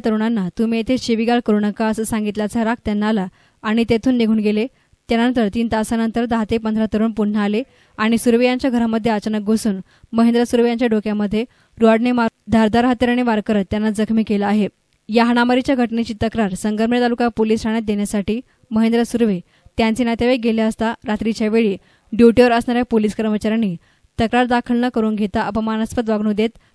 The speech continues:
त्यांना पोलीस ठाण्याबाहेर हाकलून दिलं होतं. ज्यांनी सुर्वे यांना मारहाण केली त्यांची बडदास्त ठेवली, त्यामुळे जवळे कडलकच्या संतप्त ग्रामस्थांनी मंगळवारी सकाळी साडेआठच्या सुमारास रास्ता रोको केला.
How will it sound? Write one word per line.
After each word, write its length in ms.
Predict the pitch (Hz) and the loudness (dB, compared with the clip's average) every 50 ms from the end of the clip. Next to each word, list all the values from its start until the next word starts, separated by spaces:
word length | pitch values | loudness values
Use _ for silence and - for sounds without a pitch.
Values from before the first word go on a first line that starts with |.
| _ - | _ -4
त्यांना 160 | 226 226 233 240 - | -2 -2 0 -2 0
पोलीस 260 | - 226 226 240 247 | 0 0 2 2 0
ठाण्याबाहेर 440 | - 247 226 226 220 214 233 233 226 247 - _ _ _ _ _ _ - | 0 0 -2 0 0 0 0 -2 -2 -4 -8 _ _ _ _ _ _ -6
हाकलून 280 | 202 - 233 233 233 | -4 0 2 2 2
दिलं 180 | 226 226 202 196 | 2 2 2 2
होतं. 240 | 196 202 - 214 185 175 - _ _ _ _ _ _ _ - 208 | 2 2 0 -2 -4 -4 -8 _ _ _ _ _ _ _ -4 0
ज्यांनी 260 | 226 220 226 240 254 | 0 2 2 2 0
सुर्वे 300 | 247 - 226 226 233 247 | 0 0 0 2 2 2
यांना 200 | 240 240 247 254 | 2 0 0 -2
मारहाण 320 | 254 226 214 208 220 214 202 | -2 -2 0 0 -2 -2 -2
केली 180 | 233 233 220 202 | -2 -2 -2 -2
त्यांची 320 | - 220 220 214 - 247 | -2 -2 -4 -4 -4 -4
बडदास्त 460 | 226 208 220 214 196 214 214 - - | -2 -2 -2 -2 0 -2 -2 -2 -2
ठेवली, 320 | 214 220 220 208 208 226 269 - _ _ _ _ _ _ _ | -2 0 0 0 0 0 -4 -6 _ _ _ _ _ _ _
त्यामुळे 280 | - 226 226 233 247 254 | 0 2 2 4 4 4
जवळे 300 | 226 240 233 233 240 254 | 4 4 2 4 2 2
कडलकच्या 560 | 254 254 247 240 240 240 208 - 240 233 247 | 0 0 -2 -2 -2 -4 -4 -4 -2 -2 -2
संतप्त 400 | - - 226 214 226 226 - - 240 220 | -2 -4 -4 -4 -4 -4 -4 -4 -4 -2
ग्रामस्थांनी 640 | 214 208 208 208 208 - - 226 226 220 185 196 - _ _ _ _ _ - | -2 -2 -2 -2 -2 -2 -2 -2 -2 -2 -2 -6 -10 _ _ _ _ _ -4
मंगळवारी 440 | 226 220 226 226 247 240 247 247 269 | -2 0 0 2 2 2 2 0 0
सकाळी 380 | 254 254 233 - 233 226 240 240 | 0 -2 -2 -2 -2 -2 -2 -2
साडेआठच्या 480 | - 240 214 202 208 208 196 - 208 | -2 -4 -2 -2 -2 -2 -2 -4 -4
सुमारास 460 | 202 - 208 208 208 202 220 233 - - - | -4 -2 -2 -2 0 0 -2 -2 -4 -8 -10
रास्ता 340 | - 214 214 220 220 - - | -6 -4 -2 -2 -2 0 0
रोको 220 | 226 214 196 196 190 - | -2 0 -2 -4 -4 -4
केला. 200 | 220 208 208 | -2 -2 -2